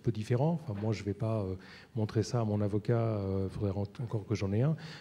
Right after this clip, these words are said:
À chaque fois que je vais vouloir stocker une photo sur Internet, euh, je pense que là, le, l'enjeu, il est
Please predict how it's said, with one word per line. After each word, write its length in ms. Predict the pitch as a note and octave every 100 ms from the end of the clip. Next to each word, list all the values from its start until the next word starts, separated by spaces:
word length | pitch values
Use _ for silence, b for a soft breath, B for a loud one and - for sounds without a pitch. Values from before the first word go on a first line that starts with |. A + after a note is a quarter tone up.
| -
À 60 |
chaque 180 | F#2+ A2
fois 220 | - B2+
que 100 | A#2
je 80 | G#2+
vais 80 | G#2+
vouloir 300 | G2+ A2 G#2+
stocker 240 | - A2
une 100 | A2+
photo 240 | G#2 A2+ A#2+
sur 220 | A2 G2+
Internet, 420 | F#2+ A2+ D#3 - B B B -
euh, 400 | G#2 G#2 G#2 G#2 C3+ D3
je 100 | -
pense 220 | B2+ -
que 80 | C3+
là, 160 | C#3+
le, 180 | B2+ A#2+
l'enjeu, 560 | D#3 B2+ A#2 C#3+ D3+ D3+
il 160 |
est 80 | B2